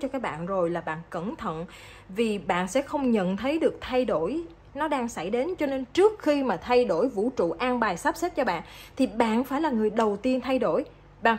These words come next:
bạn, bạn bắt được cái năng lượng này không à? Bạn phải làm khác đi, phản ứng khác đi, thái độ khác đi,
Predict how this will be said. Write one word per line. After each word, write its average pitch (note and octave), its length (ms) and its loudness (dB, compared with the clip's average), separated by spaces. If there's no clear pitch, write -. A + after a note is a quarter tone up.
bạn, A3 180 0
bạn A3 140 0
bắt B3 160 4
được F#3 120 4
cái D4+ 100 0
năng D4 200 0
lượng G3+ 240 0
này G#3+ 100 -2
không B3+ 260 -2
à? F3+ 120 -4
Bạn A3 380 2
phải A#3+ 140 2
làm A#3+ 420 6
khác - 400 0
đi, C4+ 260 4
phản A3+ 360 2
ứng E4+ 340 2
khác F#4+ 200 0
đi, C4+ 260 0
thái D4 240 2
độ F3 240 4
khác D4+ 280 -4
đi, B3+ 260 4